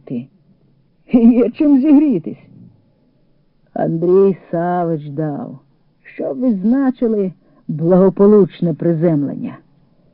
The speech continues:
А як у воду дивився Савич. Їсти не хотілось, однак усі знали, що їсти треба, і вони нехотя жували суху ковбасу,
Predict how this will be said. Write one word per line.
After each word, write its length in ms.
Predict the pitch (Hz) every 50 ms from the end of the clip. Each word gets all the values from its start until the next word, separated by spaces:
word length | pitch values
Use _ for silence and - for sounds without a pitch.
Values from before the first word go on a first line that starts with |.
| _ _ _ _ _ _ _ _ _ _ _ _ _ _ _ _ _
А 180 | - - - -
як 480 | - 247 196 156 208 285 - _ - -
у 120 | 233 220
воду 320 | 185 175 247 339 330 233 214
дивився 680 | 170 156 175 175 170 190 226 277 262 _ - 170 156 151 _
Савич. 540 | - 170 180 214 - - - _ - - - _ _ _ _ _ _ _ _ _ _ _ _ _ _ _ _ _ _ _ _ _ _ _ _ _ -
Їсти 400 | - 190 240 330 - _ - 180
не 100 | 160 156
хотілось, 640 | 151 - 151 - - 254 302 294 277 254 _ _ _ _ _ _ _ _ _
однак 400 | - 190 170 165 208 285 302 -
усі 420 | 233 175 - _ _ - 302 320 294
знали, 520 | 220 180 175 165 165 165 165 160 156 156 - - -
що 100 | - 165
їсти 520 | 160 160 214 277 277 - _ _ - 254
треба, 720 | - _ - 156 143 151 165 165 160 151 143 151 135 - - _ _ _ _ _ _ _ - - - _
і 100 | - 214
вони 360 | 202 208 226 226 240 247 269 320 - -
нехотя 380 | 254 - 202 185 - 202 185
жували 460 | 170 175 202 196 190 185 175 170 175 151 -
суху 280 | - 185 - - 185 170
ковбасу, 1080 | - 175 165 160 160 156 147 160 156 156 _ _ _ - 330 359 349 349 339 330 311